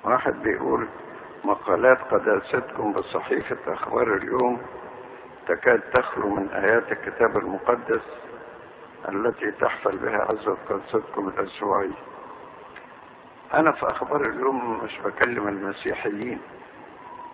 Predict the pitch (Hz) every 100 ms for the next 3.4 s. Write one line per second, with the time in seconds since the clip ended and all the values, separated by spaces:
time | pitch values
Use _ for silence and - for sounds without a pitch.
0 | - - - - - - - - - -
1 | - - - - - - 92 - - -
2 | - - - 101 107 95 - 127 110 98
3 | - 127 107